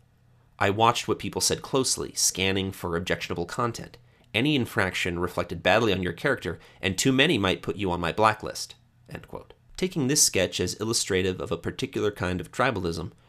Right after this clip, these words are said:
we can see how some students come to experience outsiders. An outsider's mere voicing of an opposing view is felt to be doing violence to them.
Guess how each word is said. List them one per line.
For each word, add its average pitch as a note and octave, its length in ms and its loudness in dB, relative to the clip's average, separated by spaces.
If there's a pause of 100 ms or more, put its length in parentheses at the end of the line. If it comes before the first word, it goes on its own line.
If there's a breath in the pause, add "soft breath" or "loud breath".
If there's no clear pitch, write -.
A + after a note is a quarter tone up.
(200 soft breath)
we A2 100 -4
can G2+ 140 -2
see D3+ 260 2
how B2+ 120 -2
some C#3 280 2
students E2 460 -2
come G2+ 220 -4
to - 120 -6
experience E2+ 680 -4
outsiders. - 720 -2 (200)
An A#2+ 180 -2
outsider's D3 560 2
mere A2 240 0
voicing G2+ 560 2
of F#2 120 -2
an F#2+ 60 0
opposing G2+ 480 -4
view F#2 360 -2 (220 loud breath)
is - 140 0
felt G#2+ 220 2
to A2 80 -8
be G2 320 -4
doing F#2 320 -2
violence F#2+ 480 0
to - 120 -8
them. - 180 -16